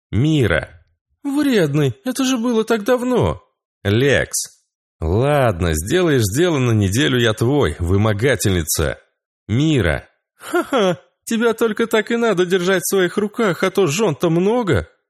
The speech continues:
Что ты там задумал?» «Лекс». «Заселим один из материков этой планеты своими людьми,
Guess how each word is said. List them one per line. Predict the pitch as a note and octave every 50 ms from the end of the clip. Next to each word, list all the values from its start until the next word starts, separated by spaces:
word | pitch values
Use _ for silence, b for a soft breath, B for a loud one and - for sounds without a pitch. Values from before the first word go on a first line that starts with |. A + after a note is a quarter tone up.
| _ _
Что | - - - - C#4 C4
ты | B3 A#3+ G#3+
там | - F#3+ E3+ D3+ C#3
задумал?» | C3+ F3+ F#3+ F#3+ A#3 A3+ G3 C#3+ G2+ C#2+ B1+ - _ _ _ _ _ _ _ _ _ _
«Лекс». | - F#2+ A2 C3 C#3+ B2+ F2 C2+ - - - - - - _ _ _ _ _ _ -
«Заселим | - D#2 E2+ F#2 F#2+ - - F3+ G3 G3 F3+ E3+ D#3
один | D3+ D3 D3+ F#3 F3+ E3+
из | D#3 C3+
материков | C3+ C#3 C3 - C#3 B2 B2 - - F3+ E3+ C3+ D3+
этой | C#3 C3 - A#2+
планеты | F#2+ - B2 B2 C3 C#3 D3+ D3+ - B2 A#2
своими | - - A#2+ B2+ B2+ B2+ B2 A#2
людьми, | A#2 A#2+ A#2+ A2+ A#2 C#3 D#3 D#3 C3 E2 D2+